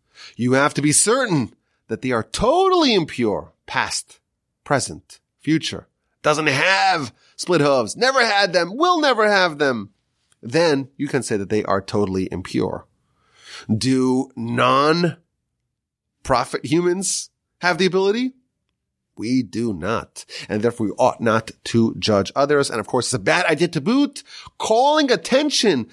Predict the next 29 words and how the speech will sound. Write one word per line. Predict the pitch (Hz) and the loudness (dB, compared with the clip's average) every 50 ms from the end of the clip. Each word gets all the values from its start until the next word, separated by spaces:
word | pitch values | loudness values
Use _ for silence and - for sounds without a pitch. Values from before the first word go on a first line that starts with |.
| - - - - | -14 -20 -16 -12
to | - 123 | -8 -4
the | 107 117 | -2 -2
shortcomings | - - - 160 160 160 - - 139 135 135 127 127 123 - | -2 0 0 0 0 0 0 -2 0 0 0 -2 -2 -4 -6
of | - 98 98 | -8 -6 -2
others | - 113 110 110 107 104 104 98 - - _ _ _ _ - - | -2 0 2 2 2 2 0 -2 -4 -8 _ _ _ _ -18 -10
just | 92 90 113 113 113 - - _ - | 0 4 4 4 4 2 -2 _ -14
brings | 104 98 104 101 101 98 101 101 95 - | -6 -2 0 2 2 2 0 -2 -4 -6
the | - 90 92 87 | -8 -6 -4 -4
spotlight | - - - 92 90 - - 87 85 90 90 - - | -4 -2 0 -2 -2 0 0 -2 -2 -2 -4 -8 -12
on | - 95 95 92 | -10 -8 -6 -4
you. | 101 104 107 104 - | -2 0 0 -2 -2
It's | 87 - | -4 -8
a | - - | -12 -12
bad | 87 87 92 92 101 | -6 -2 0 2 2
idea. | 104 104 101 87 101 101 98 95 98 - _ _ _ _ _ _ | 2 2 0 0 0 0 0 0 0 -4 _ _ _ _ _ _
We | - 101 98 | -4 -2 0
don't | 101 101 107 98 - | 2 2 0 0 -2
do | 110 107 104 | -4 -4 -2
it. | 101 98 98 - - _ - | -2 -4 -6 -8 -12 _ 0
It | 175 180 180 180 - | 0 0 0 0 0
is | 185 175 165 151 139 - _ _ - | 0 2 2 0 -2 -8 _ _ 0
inadvisable. | 262 277 285 285 262 226 - - 170 165 147 147 147 165 170 165 170 165 147 156 156 139 151 151 151 156 147 _ _ _ _ _ _ _ - | 2 2 2 2 2 0 0 0 0 0 0 0 0 2 2 2 0 0 -2 -2 -2 0 0 0 0 -2 -4 _ _ _ _ _ _ _ -20
Of | 98 - | -14 -8
course, | - 120 113 | -6 -6 -6
the | - 92 | -6 -6
Torah | - - 151 170 165 143 | -2 0 2 2 2 0
can | - - 117 | 0 -2 -2
do | 104 117 113 | 0 0 2
it. | 113 110 - - - - | 0 0 -2 -4 -14 -14